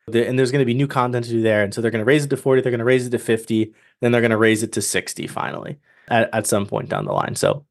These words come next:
that's been a blast. I've been <laughs> having a ton of fun and playing a lot of, uh, of the,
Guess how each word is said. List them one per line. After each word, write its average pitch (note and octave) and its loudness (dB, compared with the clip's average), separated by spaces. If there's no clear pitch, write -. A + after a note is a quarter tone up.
that's C3+ 2
been B2+ 2
a G#2 -4
blast. F#2+ -2
I've B2 2
been A#2+ 2
<laughs> - -4
having A2 0
a - 0
ton B2+ 0
of A#2+ 0
fun - 0
and A#2+ -6
playing C#3 2
a A#2+ 2
lot G#2+ 0
of, A2 -2
uh, G#2+ 2
of A2+ -4
the, A#2 -2